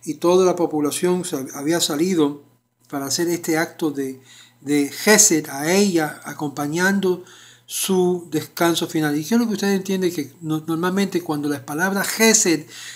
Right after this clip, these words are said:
es usado, siempre se refiere a una persona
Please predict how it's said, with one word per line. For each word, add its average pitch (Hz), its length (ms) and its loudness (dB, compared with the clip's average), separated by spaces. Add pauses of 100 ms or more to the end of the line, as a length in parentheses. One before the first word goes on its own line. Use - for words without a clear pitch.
(180)
es 208 160 6
usado, 202 720 6 (200)
siempre 208 540 4
se 180 180 2
refiere 190 640 0
a 170 80 -2
una 185 220 0
persona 165 760 -2